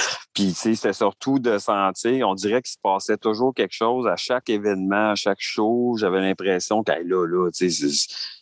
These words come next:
je sentais, là, que, là, il, ça, ça va toujours grossir, là. C'est trop cool,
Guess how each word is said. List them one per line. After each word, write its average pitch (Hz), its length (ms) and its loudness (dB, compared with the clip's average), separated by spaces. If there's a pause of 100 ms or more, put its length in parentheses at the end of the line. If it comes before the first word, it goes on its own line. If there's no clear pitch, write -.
(180)
je - 80 -2
sentais, 110 640 0
là, 101 180 0
que, 92 120 0
là, 92 240 2
il, 76 340 0
ça, 76 460 0
ça 82 160 -2
va 87 140 2
toujours 107 360 0
grossir, 104 720 0
là. 113 200 0
C'est 107 160 -2
trop 107 280 -2
cool, 120 380 0